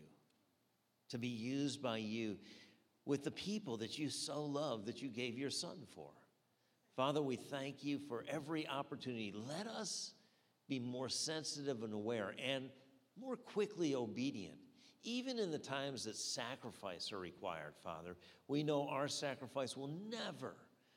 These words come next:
come close to the sacrifice you and your son have made for us. But Father, we do it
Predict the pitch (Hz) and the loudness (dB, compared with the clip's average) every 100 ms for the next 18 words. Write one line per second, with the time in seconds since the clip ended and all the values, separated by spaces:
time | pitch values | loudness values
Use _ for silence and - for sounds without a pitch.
0 | _ _ 120 107 - 117 95 - 95 92 | _ _ -2 -2 0 0 0 -4 -6 -2
1 | - 120 117 107 113 101 - 123 110 98 | 0 0 -2 -6 -4 -4 -4 -2 -2 -2
2 | 85 131 107 85 82 87 85 90 82 80 | -2 -2 -4 -8 -6 -6 -6 -10 -10 -10
3 | - - - - - - - _ _ 101 | -6 -6 -8 -16 -20 -20 -20 _ _ -8
4 | 92 117 104 104 104 95 107 107 110 | 0 2 2 2 0 0 2 2 0